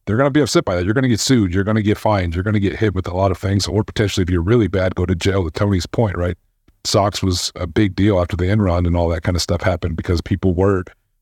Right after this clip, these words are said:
faking their financial statements. Now they're saying that they want people to be also accountable, for the controls, the segregation of duties, the right change management controls, anything that could impact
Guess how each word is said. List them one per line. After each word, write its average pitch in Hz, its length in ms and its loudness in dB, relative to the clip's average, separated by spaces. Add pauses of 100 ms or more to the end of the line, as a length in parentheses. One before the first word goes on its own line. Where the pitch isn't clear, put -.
(140)
faking 101 400 2
their 95 100 2
financial 95 440 0
statements. 85 480 -4
Now 95 240 2
they're 98 180 2
saying 104 320 0
that 87 140 0
they 95 120 2
want 95 260 0
people 95 320 0
to - 140 -2
be 92 220 0
also 98 420 0
accountable, 98 520 -2 (360)
for 107 100 2
the 95 80 2
controls, 104 540 0
the 90 60 -4
segregation 95 560 0
of 92 100 0
duties, 92 500 0
the 90 140 -2
right 92 240 0
change 101 280 -2
management 95 400 0
controls, 87 540 -2
anything 113 300 2
that 98 100 -2
could 92 140 -2
impact 104 500 0